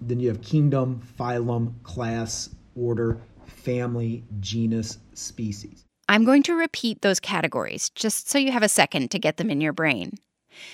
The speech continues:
Speaker 2: The biggest, broadest category living things are put into is called the domain. There are three domains, archaea, bacteria,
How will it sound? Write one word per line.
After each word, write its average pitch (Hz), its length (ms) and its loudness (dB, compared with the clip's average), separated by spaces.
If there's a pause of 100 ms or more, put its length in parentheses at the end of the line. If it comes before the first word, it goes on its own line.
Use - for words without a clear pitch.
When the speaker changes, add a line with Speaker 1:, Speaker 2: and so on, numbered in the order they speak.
(180)
Speaker 2:
The 202 100 4
biggest, 190 800 2
broadest 240 840 2
category 180 680 -2
living 202 460 2
things 208 320 0
are 208 100 0
put 214 220 -4
into 160 400 0
is 180 140 -6
called 190 420 -2
the 196 80 2
domain. 175 680 0 (720)
There 240 180 6
are 254 140 8
three 330 440 4
domains, 185 840 0 (560)
archaea, 240 720 2 (280)
bacteria, 262 840 0